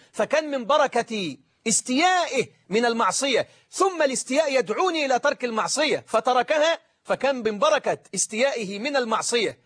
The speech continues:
وندمه عليها وتوبته منها أن الله عز وجل حرك الصخرة التي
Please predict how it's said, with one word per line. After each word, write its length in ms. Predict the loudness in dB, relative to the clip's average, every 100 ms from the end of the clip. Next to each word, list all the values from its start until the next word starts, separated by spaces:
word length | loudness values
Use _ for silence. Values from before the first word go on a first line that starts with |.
| _ _ -4
وندمه 580 | 0 2 2 2 0
عليها 480 | 2 0 -2 -4 -12 _ -2
وتوبته 680 | -2 0 0 0 -2 -4 -2
منها 380 | 0 2 2 -4 _ -6
أن 160 | -2 0
الله 260 | 0 0
عز 220 | -2 0
وجل 300 | 0 0 0
حرك 600 | 0 2 2 2 -2 -2
الصخرة 680 | -2 -2 0 0 2 2 2 0 _ _ _ -2
التي 880 | 0 2 2 0 -4 -2 -2 -2